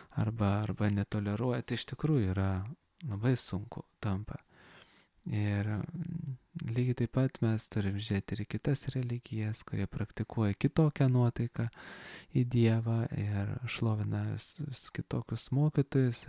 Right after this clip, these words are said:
pavidalus, kitus Dievo. Tiesiog nesikišti, tiesiog pristatyti savo tą paveldą, savo lobyną, kurį turime. Ir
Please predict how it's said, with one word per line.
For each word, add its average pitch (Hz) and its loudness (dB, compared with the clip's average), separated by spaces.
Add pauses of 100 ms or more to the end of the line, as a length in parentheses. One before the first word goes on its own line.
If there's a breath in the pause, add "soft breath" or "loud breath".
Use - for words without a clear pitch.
pavidalus, 127 2 (800 loud breath)
kitus 135 2
Dievo. 131 8 (380)
Tiesiog 131 4
nesikišti, 123 4
tiesiog 110 0
pristatyti 120 0 (220)
savo 139 4
tą 117 0 (420)
paveldą, 123 4 (540 loud breath)
savo 110 -2 (1000 soft breath)
lobyną, 139 10
kurį 135 6
turime. 143 8
Ir 107 4